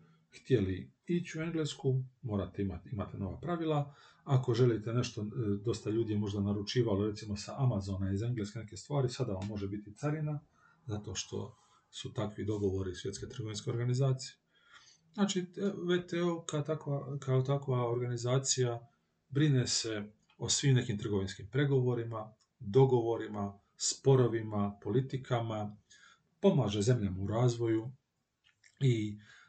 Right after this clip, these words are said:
trenutno na čelu, i to baš od nedavno, od prvi trećega, e, imaju novu direktoricu koja se zove Ngozi Okonjo-Iweala, nigerijska, e,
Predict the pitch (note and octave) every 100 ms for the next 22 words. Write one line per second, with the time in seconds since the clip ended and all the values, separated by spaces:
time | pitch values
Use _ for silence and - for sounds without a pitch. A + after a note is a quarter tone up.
0 | _ - D#3+ D#3 D3 C3 - B2+ A#2 C3
1 | - G#2+ G#2 C#3+ D3 C#3+ C3 A#2+ - C3+
2 | A#2+ - D3 - C3 D#3 G#2 F2 F#2 F#2+
3 | A2 - - C#3 D#3 C#3 E3+ C3 - F#2+
4 | D#3 - _ _ - - _ _ C3 A#2+
5 | B2 C#3+ A#2+ G#2 G#2 A#2+ C3+ F#2 F2+ G2+
6 | - - - A2+ A#2 G2 - D#3+ D#3 C3
7 | - C3 B2+ - _ - A2+ G2 G#2+ A2+
8 | A2 G#2+ G#2 A2+ G#2 G2+ F#2+ A#2 A2+ G2+
9 | F#2+ - B2+ G2+ G#2 A#2+ B2 A2+ A2+ -
10 | _ _ C3+ C#3 C3 G2+ F#2 F#2+ - -
11 | F2 F2+ G2+ - _ _